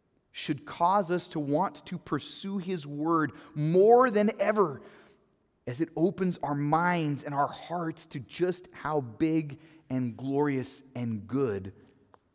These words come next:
he is. In him we have redemption.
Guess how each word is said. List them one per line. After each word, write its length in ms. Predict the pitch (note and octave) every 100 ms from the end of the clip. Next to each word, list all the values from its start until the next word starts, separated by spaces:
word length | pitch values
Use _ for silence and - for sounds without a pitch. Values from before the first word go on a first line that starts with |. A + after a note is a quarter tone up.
| _
he 300 | _ C#3 A#2+
is. 420 | A#2+ F2+ E2 - - - _ _ _ _ _ _ _ _ _ _
In 160 | C#3 C#3+
him 320 | B2+ D#3 E3+ E3+
we 200 | D3 C#3+
have 200 | D3 C3
redemption. 840 | B2+ A#2 C#3 F3+ F3 G#3 G3+